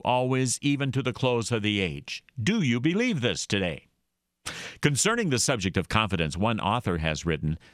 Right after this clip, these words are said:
"So many church people have the idea that you cannot really be sure of being a Christian." You ask an individual, "Are you a Christian?" And they answer,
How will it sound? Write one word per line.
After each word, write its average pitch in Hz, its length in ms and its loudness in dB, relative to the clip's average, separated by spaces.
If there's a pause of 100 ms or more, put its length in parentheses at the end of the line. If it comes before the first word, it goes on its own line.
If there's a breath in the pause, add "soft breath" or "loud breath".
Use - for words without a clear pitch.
"So 104 260 0
many 101 320 0
church - 400 -4
people 95 360 -2
have 90 200 -2
the 85 160 -2
idea 82 580 -2 (500 soft breath)
that 82 180 0
you 92 80 0
cannot 98 340 0
really 98 220 2
be 85 160 0
sure 107 440 0
of 76 260 -2
being 90 280 2
a 73 120 -2
Christian." 78 600 -4 (560 loud breath)
You 85 120 2
ask 92 320 0
an 90 100 2
individual, 90 680 0
"Are 85 180 0
you 98 200 0
a 80 80 -2
Christian?" 107 580 -2 (420 soft breath)
And 80 140 0
they 92 160 0
answer, 85 580 -2